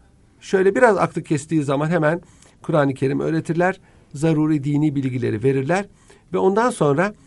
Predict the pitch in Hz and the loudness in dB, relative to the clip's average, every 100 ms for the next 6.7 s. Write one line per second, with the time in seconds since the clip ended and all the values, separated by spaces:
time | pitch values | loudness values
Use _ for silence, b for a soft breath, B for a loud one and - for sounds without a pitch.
0 | b - 220 202 156 156 165 165 175 196 | b -8 0 4 4 2 0 2 2 0
1 | 196 b b b b - - 175 170 170 | -2 b b b b -10 0 4 6 4
2 | 185 147 135 135 127 120 113 110 120 147 | 2 0 0 2 2 0 -2 -2 -2 0
3 | 135 139 151 151 151 151 190 - 135 135 | 0 0 0 2 2 2 0 0 0 0
4 | 123 123 123 113 110 113 185 160 147 - | 0 -2 -2 -2 -2 0 0 2 0 0
5 | 143 135 131 123 127 120 - 127 131 131 | -2 0 -2 -2 -4 -6 -4 -4 -4 -4
6 | 123 143 139 107 104 415 | -2 -2 -2 -4 -2 -4